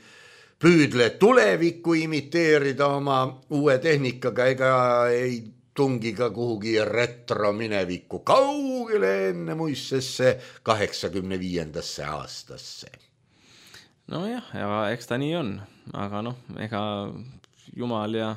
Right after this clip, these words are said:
Speaker 2: antijumal, ega see suurt vahet ju tegelikult ei olegi lõppkokkuvõttes. Kui sisu pole, siis, siis, siis mis vahet seal on?
Speaker 1: Jah, see on hääbumine.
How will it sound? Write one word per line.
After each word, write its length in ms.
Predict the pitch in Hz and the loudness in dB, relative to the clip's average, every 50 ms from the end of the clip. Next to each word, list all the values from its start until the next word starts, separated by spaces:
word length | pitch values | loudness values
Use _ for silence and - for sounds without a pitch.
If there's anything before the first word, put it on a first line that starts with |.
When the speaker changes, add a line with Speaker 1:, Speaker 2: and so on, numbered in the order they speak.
| 107 - | -10 -8
Speaker 2:
antijumal, 720 | - 113 123 123 123 120 117 120 123 120 107 104 104 101 - - _ _ _ _ _ _ _ _ _ _ _ _ _ _ _ _ _ _ | -6 -4 -4 -6 -6 -4 -4 -2 -2 -2 -4 -4 -6 -8 -10 -16 _ _ _ _ _ _ _ _ _ _ _ _ _ _ _ _ _ _
ega 200 | - - 123 131 | -10 -8 -8 -6
see 100 | 135 135 | -6 -6
suurt 280 | 131 147 143 131 131 - | -6 -6 -6 -6 -6 -4
vahet 260 | 151 143 123 110 - | -2 -2 -2 -4 -6
ju 60 | - 143 | -6 -6
tegelikult 480 | 135 131 131 120 131 127 - 143 - | -4 -2 -2 -4 -4 -8 -12 -10 -6
ei 80 | 151 147 | -4 -4
olegi 240 | 123 98 95 104 104 | -2 -4 -6 -6 -8
lõppkokkuvõttes. 800 | 98 - - 98 - - - - - - - - - - - - - _ _ _ _ _ _ _ _ _ - | -10 -10 -10 -12 -12 -10 -12 -12 -12 -12 -14 -18 -20 -18 -18 -20 -20 _ _ _ _ _ _ _ _ _ -14
Kui 80 | 123 | -8
sisu 260 | 113 135 131 131 123 120 | -6 -6 -4 -4 -4 -2
pole, 280 | 127 143 143 120 107 | -2 -2 0 0 -2
siis, 180 | 113 120 104 - - - - - | -2 -6 -12 -14 -14 -16 -16 -16
siis, 260 | - - 117 - - - - - - _ _ _ _ _ _ _ _ _ | -14 -14 -14 -14 -14 -16 -18 -20 -20 _ _ _ _ _ _ _ _ _
siis 120 | - 127 | -18 -16
mis 140 | 117 110 - | -16 -12 -12
vahet 240 | 117 107 92 85 - | -10 -10 -10 -14 -14
seal 220 | - - - - | -14 -14 -14 -14
on? 80 | - - - _ _ _ _ _ _ _ _ _ _ _ _ - | -16 -18 -20 _ _ _ _ _ _ _ _ _ _ _ _ -6
Speaker 1:
Jah, 200 | - 127 131 127 - - - - _ _ _ _ _ _ | -6 -6 -6 -6 -10 -16 -20 -20 _ _ _ _ _ _
see 260 | _ _ - - 110 107 | _ _ -8 -6 -4 -4
on 160 | 104 98 92 90 87 - - _ _ _ _ _ _ _ _ - | -4 -4 -6 -8 -10 -12 -18 _ _ _ _ _ _ _ _ -8
hääbumine. 680 | - 180 170 - 131 - - - 69 62 60 58 | -6 -6 -6 -6 -8 -14 -20 -20 -20 -20 -20 -20